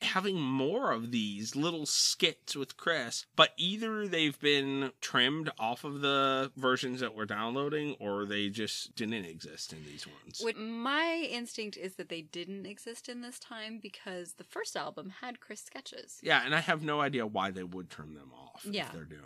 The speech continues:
Speaker 1: that.
Speaker 2: Yeah. After the intro, Chris comes on and says, "One of the really fun things that happens is V B S at Odyssey Community Church." It's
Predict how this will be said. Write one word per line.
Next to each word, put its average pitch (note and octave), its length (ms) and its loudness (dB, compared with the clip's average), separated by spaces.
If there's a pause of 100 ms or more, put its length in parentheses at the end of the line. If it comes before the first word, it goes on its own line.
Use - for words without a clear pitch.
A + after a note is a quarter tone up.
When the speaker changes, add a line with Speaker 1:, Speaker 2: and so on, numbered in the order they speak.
(140)
Speaker 1:
that. - 240 -20
Speaker 2:
Yeah. D#3+ 240 -10 (320)
After A#3 400 4
the B3 180 -2
intro, G3+ 760 2 (120)
Chris - 640 -4
comes A3+ 340 -6
on F#3+ 200 0
and G3 100 -8
says, F#3+ 180 -6
"One D#4+ 120 -2
of A#4+ 80 -6
the A4 60 0
really F4 200 -2
fun A#3 240 -4
things F#3+ 200 -6
that F3+ 100 -10
happens E3 720 -6 (160)
is F#3+ 300 -2
V F#3+ 180 -4
B G3+ 200 -4
S E3 300 -4
at D#3 300 -2
Odyssey D#3+ 320 -4
Community D#3 520 -10
Church." - 540 -10 (140)
It's B3 240 0